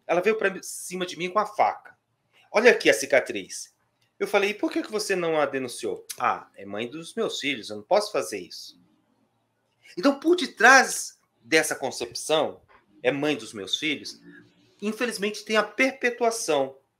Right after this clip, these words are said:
Mas o que que você fez pra ela,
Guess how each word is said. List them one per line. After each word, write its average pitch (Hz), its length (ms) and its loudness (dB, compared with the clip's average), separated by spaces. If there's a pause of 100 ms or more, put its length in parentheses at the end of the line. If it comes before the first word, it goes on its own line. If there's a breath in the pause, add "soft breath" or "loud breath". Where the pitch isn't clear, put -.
(720)
Mas - 640 2 (320)
o 214 80 -12
que 359 220 -2
que 381 340 4
você 277 300 -4
fez 147 480 2 (180)
pra 143 220 4
ela, 123 840 4